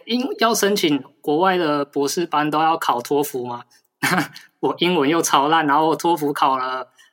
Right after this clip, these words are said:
四次还五次吧，都考不过那个分数，就分数没办法破百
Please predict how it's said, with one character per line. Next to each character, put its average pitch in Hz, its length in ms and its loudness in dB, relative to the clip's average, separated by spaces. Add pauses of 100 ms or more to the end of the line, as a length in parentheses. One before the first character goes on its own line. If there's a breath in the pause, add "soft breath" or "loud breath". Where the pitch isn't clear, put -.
(160)
四 - 320 -2
次 196 220 2
还 156 140 2
五 139 160 0
次 170 200 0
吧， 123 160 -2
都 143 200 -2 (160)
考 - 180 -2
不 139 120 -4
过 160 220 0
那 165 100 0
个 151 100 0
分 139 240 -2
数， 151 200 -2
就 180 180 2
分 175 240 0
数 190 100 0
没 156 160 0
办 170 120 -2
法 139 120 -2
破 165 240 0
百 - 160 -8